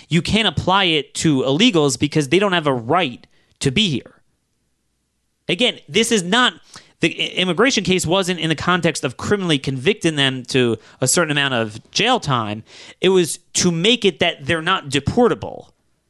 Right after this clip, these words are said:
They're below the threshold of deportation now. Criminal legal, these are legal immigrants. Um, and that was a case where a guy was a burglar.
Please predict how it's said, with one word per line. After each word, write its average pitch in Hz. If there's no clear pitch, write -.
They're 180
below 175
the 175
threshold 170
of 139
deportation 147
now. 85
Criminal 175
legal, 143
these 135
are 113
legal 165
immigrants. 123
Um, 127
and 156
that 170
was 170
a 151
case 165
where 143
a 127
guy 143
was 139
a 123
burglar. 123